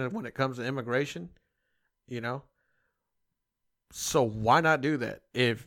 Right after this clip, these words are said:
if all these Democrats are talking about opening the border and free health care and free college and free, free, free, why would you not side with something that is, you know,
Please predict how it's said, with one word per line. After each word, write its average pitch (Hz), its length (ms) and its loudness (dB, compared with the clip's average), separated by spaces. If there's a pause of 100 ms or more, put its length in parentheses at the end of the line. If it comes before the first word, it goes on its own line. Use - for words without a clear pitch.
(160)
if 127 220 2
all 131 160 8
these 160 160 4
Democrats 156 520 2
are - 40 -14
talking 143 180 4
about 127 180 4
opening 143 480 -2
the 139 60 -4
border 131 500 2
and 117 140 -4
free 147 280 2
health 131 360 4
care 120 320 4
and 117 100 -8
free 151 240 2
college 123 560 4
and 120 220 -8
free, 156 300 2
free, 151 340 -2
free, 147 480 -2 (2000)
why 123 300 6
would 160 200 6
you 131 140 0
not 120 500 4
side 123 400 4
with 208 180 -4
something 120 400 -4
that 113 160 -2
is, 113 380 -6 (1040)
you 127 180 -4
know, 92 260 -8